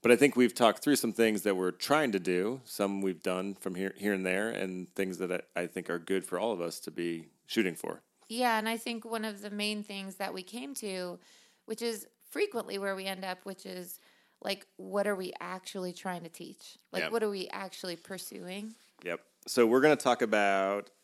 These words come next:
Speaker 1: seven skills that we are trying to develop.
Speaker 2: Yeah.
Speaker 1: We're gonna talk about six ways that we can engage with our kids. But before we get into both of those things, we're gonna talk about our hearts and how w-, n-,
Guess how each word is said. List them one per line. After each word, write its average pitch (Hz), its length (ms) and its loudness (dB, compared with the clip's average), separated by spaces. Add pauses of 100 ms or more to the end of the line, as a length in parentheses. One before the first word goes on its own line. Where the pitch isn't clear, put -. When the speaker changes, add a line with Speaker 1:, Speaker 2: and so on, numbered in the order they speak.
(420)
Speaker 1:
seven 110 480 4
skills 107 760 0
that 101 100 -4
we 98 100 2
are 98 140 4
trying 113 180 0
to 113 60 -6
develop. 120 400 0 (360)
Speaker 2:
Yeah. 185 240 -8
Speaker 1:
We're 110 120 -2
gonna 110 100 2
talk 113 200 -2
about 98 420 4
six - 560 -2
ways 104 540 0
that 98 140 -2
we 95 120 0
can 98 160 -4
engage 92 320 -2
with 107 80 -6
our 117 100 2
kids. 139 360 -8 (380)
But 113 60 -2
before 127 320 6
we 156 80 8
get 123 160 6
into 113 460 2
both 127 240 6
of 110 80 2
those 95 180 2
things, 95 260 -2
we're 90 100 -10
gonna 98 120 -2
talk - 420 0
about 98 220 2
our 85 120 2
hearts 110 500 2 (420)
and 92 140 -4
how 98 180 2
w-, 90 400 -6 (100)
n-, 101 180 -8